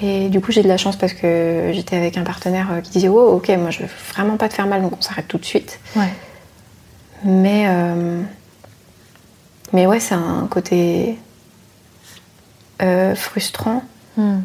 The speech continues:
Speaker 1: Et je pense que ouais, ça, ça a, ça a déterminé ma, mon peu d'appétit.
Speaker 2: Mais c'est sûr que s'il y a peu, enfin, s'il y a autant de stress qui peut être
Speaker 1: Ouais.
Speaker 2: lié au sexe, bah, c'est beaucoup moins fun du coup. Enfin,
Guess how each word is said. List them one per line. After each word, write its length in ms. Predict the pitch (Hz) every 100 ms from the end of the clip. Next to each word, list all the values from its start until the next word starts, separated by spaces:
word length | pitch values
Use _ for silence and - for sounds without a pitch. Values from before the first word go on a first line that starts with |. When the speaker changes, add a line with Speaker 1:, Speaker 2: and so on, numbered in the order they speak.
| -
Speaker 1:
Et 40 |
je 60 | 196
pense 180 | 226 233
que 100 | 196
ouais, 80 | 202
ça, 280 | 202 185 175
ça 180 | - 185
a, 20 | 180 175
ça 260 | - 185 175
a 40 |
déterminé 580 | 175 190 202 190 190 214
ma, 300 | 190 175 175 175 202 - - _ _ _
mon 220 | 196 180 185
peu 220 | 185 220
d'appétit. 600 | 202 196 196 - 202 - - - - - - - - - - _ -
Speaker 2:
Mais 100 | 190
c'est 120 | 190
sûr 180 | 190 202
que 60 | -
s'il 120 | 202
y 40 |
a 40 | 185
peu, 360 | 180 - 220 -
enfin, 260 | 196 175 180
s'il 200 | - 196
y 80 |
a 160 | 180 170 - -
autant 300 | 208 190 208
de 160 | 202 180
stress 500 | 180 - 208 196 -
qui 100 | -
peut 120 | 185 180
être 260 | 170 175 220
Speaker 1:
Ouais. 200 | 208 202
Speaker 2:
lié 300 | 190 190 190
au 80 | 180
sexe, 360 | 175 208 202 190
bah, 140 | 175
c'est 220 | 175 190
beaucoup 340 | 175 180 185 175
moins 140 | 175
fun 200 | 180 190
du 160 | 180 180
coup. 160 | 196
Enfin, 540 | 190 - 185 185 190